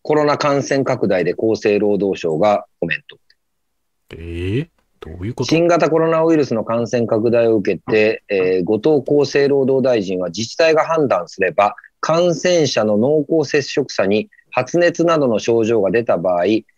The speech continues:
Speaker 1: 検査を受けなくても医師が感染したと診断できるようにする方針を明らかにしましたって。やばくない？どういうこと？それ。<laughs> マジで。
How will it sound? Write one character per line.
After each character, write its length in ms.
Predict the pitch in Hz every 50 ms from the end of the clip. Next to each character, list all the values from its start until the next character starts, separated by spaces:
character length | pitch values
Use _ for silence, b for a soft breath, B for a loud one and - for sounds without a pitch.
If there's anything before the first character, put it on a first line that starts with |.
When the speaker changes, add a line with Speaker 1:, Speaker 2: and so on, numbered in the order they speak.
| _ _ _ -
Speaker 1:
検 320 | - 190 214 233 208 -
査 180 | - - 117 104
を 160 | 92 95 90
受 220 | 110 107 - 175
け 40 | 180
な 120 | 185 196 185
く 140 | - -
て 140 | _ - 113
も 160 | 107 107 104 -
医 100 | 165 165
師 200 | 156 - 160 143
が 140 | 151 151 147
感 300 | - - 156 156 156 147
染 280 | - - 156 151 147
し 80 | 135 -
た 120 | - 160
と 100 | 135 127
診 300 | 113 - - 131 131 127
断 240 | 117 127 123 127 120
で 120 | 113 123
き 100 | 117 -
る 80 | 127 123
よ 160 | 120 110 104
う 20 | 101
に 80 | 95
す 120 | - - 98
る 100 | 104 95
方 180 | - 98 104
針 240 | 98 - - 110 117
を 80 | 131 - - -
明 80 | - 104
ら 60 | 90
か 120 | - - -
に 60 | -
し 140 | - - -
ま 100 | - -
し 80 | -
た 80 | - 92
っ 20 |
て。 60 | - _ _ B B B B B B
や 200 | - 196 - 135
ば 200 | 156 240 285 311
く 180 | - - 403 381
な 240 | 349 339 330 330 370
い？ 60 | 349 - _ _ _ _ _ _ _ _ _
ど 240 | 196 202 147 185 269
う 60 | 311
い 60 | 320 320
う 80 | 330
こ 160 | 233 339 330
と？ 180 | - - 349 381
そ 140 | - - 104
れ。 160 | 90 80 82 - - -
<laughs> 160 | 123 - -
マ 100 | - -
ジ 120 | - 165 147
で。 200 | - - 143